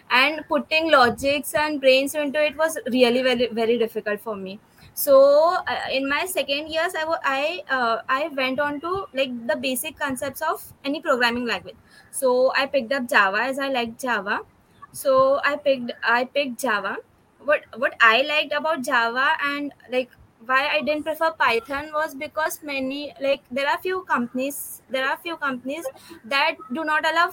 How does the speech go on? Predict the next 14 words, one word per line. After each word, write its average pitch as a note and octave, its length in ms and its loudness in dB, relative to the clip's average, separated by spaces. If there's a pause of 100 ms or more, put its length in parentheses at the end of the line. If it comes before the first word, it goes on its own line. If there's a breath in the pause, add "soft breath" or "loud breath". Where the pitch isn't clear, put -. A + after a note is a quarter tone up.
Python A3+ 420 0
because C#4+ 360 -2
there C#4+ 240 -2
are D#4 100 0
many, C#4+ 640 -6
uh, A#3+ 120 -4 (120)
uh, G#3+ 180 0
c-, - 220 -12
many C4 440 -4
automatic, C#4 720 -2 (380 loud breath)
uh, G3+ 360 0 (600)
automatic D4 480 0
programs D#4+ 360 -2
in, F4 220 -4